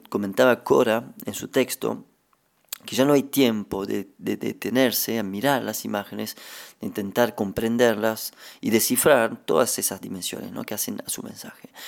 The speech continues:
El texto, si está, si quieren leerlo, en la página de Lobo Suelto, Instrucciones para mirar una fotografía, Cora Kamernik. Entonces voy a pasar ahora la palabra a Vero y a Tony antes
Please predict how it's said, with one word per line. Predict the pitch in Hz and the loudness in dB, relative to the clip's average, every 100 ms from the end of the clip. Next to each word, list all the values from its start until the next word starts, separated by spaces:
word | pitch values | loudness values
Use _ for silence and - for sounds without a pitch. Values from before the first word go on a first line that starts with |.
| - - | -12 -4
El | 120 | -2
texto, | 135 123 | 0 0
si | - 107 98 98 92 - | -2 -2 -4 -6 -8 -10
está, | - - 147 | -14 -6 -4
si | - | -2
quieren | - 131 123 | -2 0 2
leerlo, | 123 135 139 | 4 4 0
en | 107 | -2
la | |
página | 95 - 123 127 139 143 - - - - | -2 -2 -2 0 -2 -2 -10 -20 -20 -10
de | - 101 | -2 4
Lobo | 110 123 123 | 8 8 6
Suelto, | - - 110 101 92 101 113 - _ _ _ _ _ _ _ - - | 2 4 4 4 -2 -4 -6 -8 _ _ _ _ _ _ _ -14 -6
Instrucciones | 117 - 110 - 123 | -4 -4 -4 0 0
para | 117 95 | 0 -4
mirar | 98 95 110 - | -2 0 -2 -2
una | 113 107 | -4 -4
fotografía, | - 101 - - - | -6 -8 -8 -12 -6
Cora | - 107 | 0 0
Kamernik. | 98 - - - - - - - - - - - - | -2 -8 -10 -14 -20 -20 -20 -18 -16 -16 -16 -18 -10
Entonces | - 180 | -4 2
voy | 190 | 6
a | 196 | 6
pasar | 175 180 | 4 4
ahora | 185 190 | 6 6
la | 143 - | 4 4
palabra | 139 165 147 - - | 2 2 0 -2 0
a | |
Vero | 117 165 147 156 - _ _ _ - | 2 4 2 0 -8 _ _ _ -2
y | |
a | 135 | 2
Tony | 143 131 135 | 6 4 4
antes | 139 120 110 - - | 0 0 -2 -4 -6